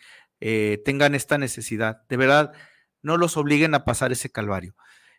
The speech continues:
Eh, pueden ir a, a cualquier cajero de su preferencia, solamente que van a cobrarles una comisión. Son treinta pesos.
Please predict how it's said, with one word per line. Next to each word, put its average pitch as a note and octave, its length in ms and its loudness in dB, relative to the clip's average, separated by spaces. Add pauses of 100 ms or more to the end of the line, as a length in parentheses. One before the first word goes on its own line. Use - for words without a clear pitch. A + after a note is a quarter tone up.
Eh, A2+ 560 0 (240)
pueden E3 340 2
ir F3+ 320 0
a, A#2+ 800 0
a G#2+ 60 -10
cualquier D3 420 -8
cajero E3 380 -4
de D3+ 60 -6
su - 140 -16
preferencia, C#3 640 -6 (600)
solamente E3+ 640 0
que D#3+ 100 2
van D3 200 4
a D#3 80 0
cobrarles C#3 420 2
una D3 160 -2
comisión. C#3 460 -6
Son F#3 260 -4
treinta F3+ 500 -2
pesos. - 520 -2